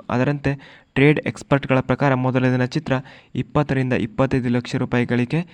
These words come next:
ಮಾಡಲಾಗಿದೆ. ಆ, ಇನ್ನು ಈ ಸಿನಿಮಾ ಕೋಟಿ ಲೆಕ್ಕದಲ್ಲಿ ಗಳಿಸಿದರೆ ಹಿಟ್ ಲಿಸ್ಟ್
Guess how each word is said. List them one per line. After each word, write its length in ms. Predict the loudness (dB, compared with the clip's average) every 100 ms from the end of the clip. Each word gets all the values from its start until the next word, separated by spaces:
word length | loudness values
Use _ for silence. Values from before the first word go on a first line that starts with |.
| -20 _
ಮಾಡಲಾಗಿದೆ. 680 | -2 0 2 0 0 -4 -6 -14 _ _ -20 -20 -20 -18 -4
ಆ, 160 | -2 0
ಇನ್ನು 340 | 0 -2 -4 -10 _ -4
ಈ 180 | 0 0
ಸಿನಿಮಾ 420 | -2 -2 -2 -4 -10 _ _ -2
ಕೋಟಿ 240 | 0 2
ಲೆಕ್ಕದಲ್ಲಿ 460 | 0 2 0 2 2
ಗಳಿಸಿದರೆ 460 | 0 0 -2 -2
ಹಿಟ್ 300 | -2 -4 -4
ಲಿಸ್ಟ್ 260 | -4 -4 -12